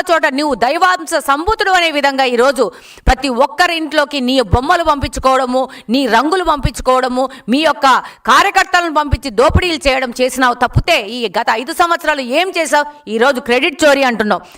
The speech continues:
మీ వాళ్ళు మాట్లాడతారు, Paytm వాళ్ళు హాస్యాస్పదంగా మాట్లాడతారు. ఒక నోటు చూపించి, ఆ నోట్లో గాంధీ బొమ్మ చూపించి,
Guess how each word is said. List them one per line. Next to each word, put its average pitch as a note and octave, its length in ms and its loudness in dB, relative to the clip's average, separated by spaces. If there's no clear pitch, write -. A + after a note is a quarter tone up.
మీ A3+ 120 4
వాళ్ళు D4 260 2
మాట్లాడతారు, D4 540 -2
Paytm D4+ 440 -2
వాళ్ళు D#4+ 340 2
హాస్యాస్పదంగా E4+ 1040 2
మాట్లాడతారు. C#4+ 640 0
ఒక A#3+ 360 2
నోటు D#4+ 460 2
చూపించి, E4+ 580 -2
ఆ A3 100 4
నోట్లో E4 320 0
గాంధీ D4 420 0
బొమ్మ F4 260 0
చూపించి, C#4+ 500 -2